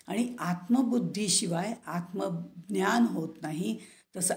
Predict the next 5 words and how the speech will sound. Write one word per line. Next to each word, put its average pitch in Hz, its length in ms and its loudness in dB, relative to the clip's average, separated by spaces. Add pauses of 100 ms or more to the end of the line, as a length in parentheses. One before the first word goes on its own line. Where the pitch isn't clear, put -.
आत्मशुद्धीशिवाय 185 1500 4 (360)
आत्मज्ञान 170 960 2
होत 151 400 -4
नाही. 135 360 -14 (2250)
अद्रोह. 196 680 4